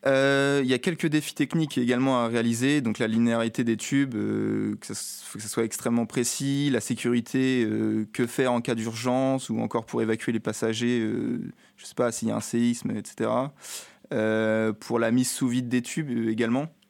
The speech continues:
Donc là, il faudrait, euh, une énorme quantité d'énergie. Euh, il y a également un problème avec les flux d'air, euh, supersoniques.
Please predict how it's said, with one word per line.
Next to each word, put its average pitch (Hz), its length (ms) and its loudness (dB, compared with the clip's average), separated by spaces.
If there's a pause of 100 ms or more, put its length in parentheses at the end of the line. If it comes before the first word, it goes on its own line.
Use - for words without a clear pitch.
(100)
Donc 104 140 -8
là, 120 220 4
il 113 80 2
faudrait, 117 240 0
euh, 110 760 2 (260)
une 117 480 2
énorme 123 500 2
quantité 117 340 -2
d'énergie. 117 520 0 (1040)
Euh, 113 720 4 (720)
il 135 60 2
y 127 40 4
a - 20 6
également 139 420 4
un 123 40 2
problème 135 360 0
avec 117 180 0
les 117 80 0
flux - 200 -6
d'air, 131 240 2
euh, 117 60 0
supersoniques. - 680 -4